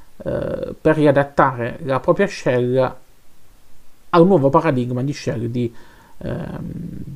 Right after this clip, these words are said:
della, di gnome Shell, <laughs> quindi il nuovo paradigma con gli spazi di lavoro messi diversamente e quant'altro.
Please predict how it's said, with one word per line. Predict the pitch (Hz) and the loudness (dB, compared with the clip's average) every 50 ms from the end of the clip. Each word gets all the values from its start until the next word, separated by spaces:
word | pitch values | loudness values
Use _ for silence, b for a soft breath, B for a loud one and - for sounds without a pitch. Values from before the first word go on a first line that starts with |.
| - - - - | -14 -14 -12 -6
della, | - 147 123 123 127 | -2 -2 0 0 -2
di | 131 127 120 - 131 - 151 151 | -2 -2 -4 -4 -2 0 0 2
gnome | 139 139 139 156 151 139 139 143 143 131 131 131 | 2 0 0 2 2 4 4 4 4 2 0 -2
Shell, | - - - - 131 - 139 123 143 151 156 - | -4 -4 -6 -6 -6 -4 -4 -4 -4 -4 -4 -4
<laughs> | - | -2
quindi | 151 151 160 160 - - - - | -2 0 0 0 -2 -4 -8 -8
il | - - 139 | -6 -4 -2
nuovo | 135 131 131 135 127 127 | -2 0 2 2 2 2
paradigma | 131 131 127 131 131 135 127 127 127 123 | 2 2 2 2 2 0 0 -2 -2 -2
con | 120 135 127 127 127 - 175 B B B 190 196 196 165 B | -2 -2 -2 -2 -2 -6 -8 B B B -12 -12 -10 -6 B
gli | 226 - | -4 -4
spazi | - - - 147 143 - 143 | -2 0 0 0 0 0 -4
di | - | -2
lavoro | - - 131 135 135 135 139 | -2 -2 0 -2 -2 -2 0
messi | 131 135 135 - - 127 | -2 -2 -2 -2 -4 -2
diversamente | 127 127 120 123 - - 135 127 139 139 139 135 135 135 - 131 127 120 | -2 0 -2 -4 -2 -4 -2 -2 0 0 0 0 0 0 2 4 4 4
e | 120 120 | 4 0
quant'altro. | - - 104 101 123 - - - 117 - - 175 | -4 -8 -8 -8 -8 -8 -10 -10 -10 -10 -12 -16